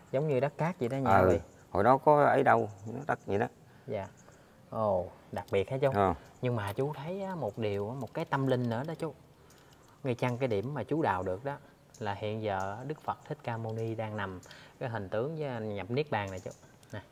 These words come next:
Speaker 1: Thấy không?
Speaker 2: Ừ.
Speaker 1: Nè, hình tướng của Ngài nè. Thấy không? Ngay chăng cái điểm chính luôn.
Speaker 2: Ờ, ngay điểm chính
Speaker 1: Mà
Speaker 2: luôn.
Speaker 1: chú,
Speaker 2: Ờ.
Speaker 1: chú đào ngay chăng đây.
Speaker 2: Ừ.
Speaker 1: Mà sau này là Phật về đây nằm. Thấy không?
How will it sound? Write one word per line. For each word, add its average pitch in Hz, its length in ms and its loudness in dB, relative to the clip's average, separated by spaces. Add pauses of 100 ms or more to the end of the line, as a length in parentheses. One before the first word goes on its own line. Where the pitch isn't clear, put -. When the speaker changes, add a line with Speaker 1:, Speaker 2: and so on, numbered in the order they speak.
(1120)
Speaker 1:
Thấy 117 160 -4
không? 101 80 -2 (320)
Speaker 2:
Ừ. 85 80 -6 (260)
Speaker 1:
Nè, 107 120 -4
hình 98 180 -8
tướng 117 180 -4
của 156 100 -8
Ngài 107 220 -10
nè. 107 120 -8 (800)
Thấy 131 200 -4
không? 120 80 2 (520)
Ngay 131 100 -2
chăng 127 220 -2
cái 143 80 0
điểm 123 160 0
chính 196 240 0
luôn. 156 120 2
Speaker 2:
Ờ, 95 220 4
ngay 101 200 2
điểm 104 180 6
chính 151 260 8
Speaker 1:
Mà 135 80 4
Speaker 2:
luôn. 127 100 -2
Speaker 1:
chú, 156 220 2
Speaker 2:
Ờ. 95 140 0
Speaker 1:
chú 170 60 0
đào 101 220 -2
ngay 117 200 -2
chăng 123 120 -6
đây. 117 240 -2
Speaker 2:
Ừ. 95 320 4 (120)
Speaker 1:
Mà 101 220 -6
sau 123 300 -2
này 104 160 -2
là 101 160 -4
Phật 101 220 -2
về 107 100 -2
đây 113 140 -4
nằm. 101 180 -6 (1300)
Thấy 123 140 -6
không? 107 140 2